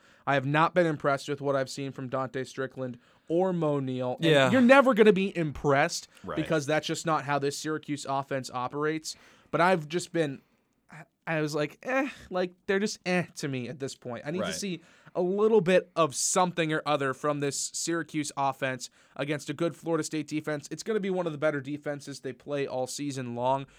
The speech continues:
Speaker 1: So I'd like to see them come out. You know, you're in the Dome, you're in a controlled environment. It's gonna be probably pretty packed just because it's probably
Speaker 2: It
Speaker 1: the
Speaker 2: will be.
Speaker 1: premier
Speaker 2: It
Speaker 1: home
Speaker 2: will
Speaker 1: game
Speaker 2: be.
Speaker 1: of the season.
Speaker 2: Yeah.
Speaker 1: You've got Florida State coming to town. So
Speaker 2: Which, by the way,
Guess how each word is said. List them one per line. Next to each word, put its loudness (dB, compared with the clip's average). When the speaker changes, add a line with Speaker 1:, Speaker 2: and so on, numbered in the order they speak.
Speaker 1:
So 0
I'd 2
like 2
to -6
see -4
them -4
come -2
out. 0
You -4
know, 0
you're -2
in 0
the 2
Dome, 2
you're -6
in -2
a 0
controlled -2
environment. -2
It's -8
gonna 0
be -4
probably -2
pretty -4
packed -6
just -6
because -4
it's -8
probably -2
Speaker 2:
It -4
Speaker 1:
the -4
Speaker 2:
will -2
be. -4
Speaker 1:
premier -2
Speaker 2:
It -10
Speaker 1:
home -2
Speaker 2:
will -2
Speaker 1:
game -4
Speaker 2:
be. -2
Speaker 1:
of -6
the -10
season. -6
Speaker 2:
Yeah. -6
Speaker 1:
You've -8
got -2
Florida -2
State -4
coming -4
to -12
town. -2
So -2
Speaker 2:
Which, 0
by -2
the -6
way, 0